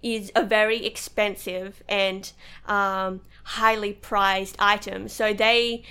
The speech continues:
need to, tr-, they trade one maybe a year. And so they usually have to gather food and stuff like that by themselves. So the resources they get, um,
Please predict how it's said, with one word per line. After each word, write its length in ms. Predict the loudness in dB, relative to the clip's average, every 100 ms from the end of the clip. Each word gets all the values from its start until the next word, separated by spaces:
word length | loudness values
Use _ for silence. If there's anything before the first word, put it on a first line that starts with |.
| -20 -12
need 360 | -6 -6 -6
to, 220 | -6 -6 -6
tr-, 200 | -10 -6
they 160 | -2 -2
trade 380 | -2 0 0 0
one 500 | 2 2 2 0 -2
maybe 360 | -2 -2 -6
a 120 | -4
year. 560 | -4 -4 -4 -4 -4 -8 -14 -20 -20 -20 -20 -20 -18 -18 -18 -18 -20 -4
And 240 | 2 2 2
so 560 | 2 4 4 2 -6 -14 -20 -20 -20 -20 -8
they 320 | 2 4 4
usually 760 | 0 -4 -4 -4 -4 -4 -2 -2
have 240 | -2 -4
to 120 | -4
gather 380 | 0 2 2 0
food 460 | -2 -6 -6 -4 -6
and 220 | -6 -8
stuff 280 | -8 -10 -6
like 200 | -6 -4
that 240 | -4 -4
by 180 | 2 2
themselves. 640 | 0 -6 -2 -2 -2 -4 -8
So 80 |
the 140 | -6 -4
resources 500 | -4 -4 -6 -6 -6
they 140 | -6
get, 200 | -4 -4 -4
um, 180 | -6